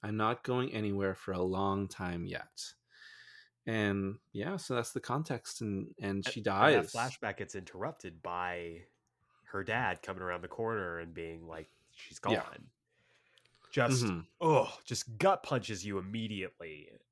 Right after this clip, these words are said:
Speaker 2: And then we
Speaker 1: Yeah.
Speaker 2: cut to ten years later, and she's getting gut punched for real,
Speaker 1: <laughs>
Speaker 2: as well as
Speaker 1: Yeah.
Speaker 2: face punched.
Speaker 1: Yes.
Speaker 2: And
Speaker 1: And getting, um, getting Falcon Arrowed.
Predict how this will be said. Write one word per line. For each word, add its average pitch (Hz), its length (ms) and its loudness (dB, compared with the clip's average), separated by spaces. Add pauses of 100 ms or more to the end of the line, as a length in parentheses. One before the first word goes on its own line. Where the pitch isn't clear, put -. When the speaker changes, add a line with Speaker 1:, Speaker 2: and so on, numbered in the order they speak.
(160)
Speaker 2:
And 113 120 -2
then 117 120 2
we 92 80 4
Speaker 1:
Yeah. - 20 0
Speaker 2:
cut 147 200 0
to 135 60 -2
ten 147 260 0
years 127 200 2
later, 110 480 4 (420)
and 110 180 0
she's 117 240 0
getting 117 240 0
gut 123 280 0
punched 110 500 -4 (180)
for 147 220 4
real, 135 480 6 (220)
Speaker 1:
<laughs> - 20 4
Speaker 2:
as 110 240 2
well 120 160 8
as 107 100 8
Speaker 1:
Yeah. - 20 4
Speaker 2:
face - 260 4
punched. - 520 -8 (400)
Speaker 1:
Yes. - 540 4 (180)
Speaker 2:
And 117 560 6 (260)
Speaker 1:
And 110 340 0
getting, 110 540 6
um, 101 500 2
getting 113 200 2
Falcon 139 360 8
Arrowed. 92 540 6